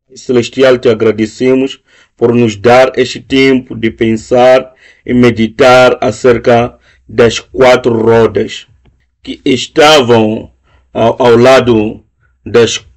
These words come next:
quatro criaturas. Para que possa nos permitir que nós também estejamos o mais próximo ao seu trono. Permita-nos também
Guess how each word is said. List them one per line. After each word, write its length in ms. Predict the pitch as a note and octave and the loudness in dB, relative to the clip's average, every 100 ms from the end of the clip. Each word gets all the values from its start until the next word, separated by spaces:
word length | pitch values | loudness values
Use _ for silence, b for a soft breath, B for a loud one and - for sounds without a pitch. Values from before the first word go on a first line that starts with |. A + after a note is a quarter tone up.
| _ | _
quatro 480 | - C3 C3+ C3 A#2+ | -2 2 2 2 -2
criaturas. 1000 | - B2 A#2 G#2+ B2+ A#2 G#2+ A2 - - _ _ _ _ _ - _ _ _ _ _ _ - C#3+ - | -2 0 0 0 -2 -2 -2 -4 -8 -18 _ _ _ _ _ -20 _ _ _ _ _ _ -14 -14 -14
Para 180 | C3 A#2+ | -16 -12
que 140 | B2+ | -10
possa 360 | A2+ C3+ B2+ C3 | -4 -2 0 0
nos 200 | B2 A2+ | -2 -4
permitir 680 | - A#2 A#2 A2 C3 B2+ - b b b | -2 -2 -2 -4 -2 -4 -4 b b b
que 300 | - B2 A#2+ B2 | -6 -4 -2 -2
nós 200 | C3 B2+ | -2 0
também 320 | B2 A#2 B2+ | 0 2 0
estejamos 800 | - B2 G#2+ A#2 B2+ A#2+ - _ _ _ _ | 0 -4 0 0 0 -2 -6 _ _ _ _
o 120 | A#2+ | -4
mais 260 | A#2+ B2+ - | 0 0 -2
próximo 760 | - B2 B2 A#2+ - B2 B2 - | -6 -2 0 -2 -2 -4 -4 -4
ao 420 | A#2+ A2 - _ _ _ | -2 -2 -4 _ _ _
seu 340 | - - B2 | -12 -4 -2
trono. 640 | A2+ - A#2 A#2 G#2+ G#2+ _ _ _ _ _ | -2 -4 -2 -2 -4 -8 _ _ _ _ _
Permita-nos 800 | A#2+ B2 C3+ D#3 D#3+ D#3 B2+ B2 | -20 -8 -2 0 2 2 2 0
também 580 | - A#2+ A#2+ C3 C3 - | -2 0 2 2 2 -2